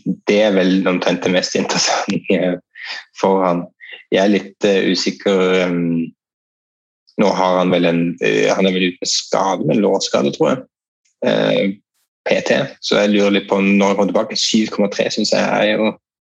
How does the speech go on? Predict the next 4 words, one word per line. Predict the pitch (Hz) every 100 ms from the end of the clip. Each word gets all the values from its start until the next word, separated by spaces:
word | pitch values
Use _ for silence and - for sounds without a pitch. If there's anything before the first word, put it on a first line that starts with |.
| -
veldig | 104 104 - - - - - 123 117 113
høyt. | 135 139 - - - _ _ - - - _ _ _ -
Ehm, | 98 98 95 90 87 85 82 80 - _ _ _ - - -
ja, | -